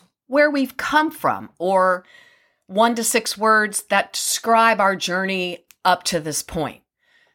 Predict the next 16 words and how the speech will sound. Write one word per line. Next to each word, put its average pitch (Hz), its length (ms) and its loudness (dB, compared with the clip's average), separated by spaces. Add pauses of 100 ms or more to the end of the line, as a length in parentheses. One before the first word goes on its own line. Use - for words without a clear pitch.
(120)
So 185 180 -2
I 175 200 2
thought 226 260 2
about 185 340 4
it, 233 140 -2
and 165 160 -2
for 170 140 -4
myself, 156 880 2
I 147 120 4
could 156 300 -8
use 175 300 -4
this 190 640 -2
as 156 240 0
an 147 80 -4
example. 139 720 -8 (640)
"Named 180 680 2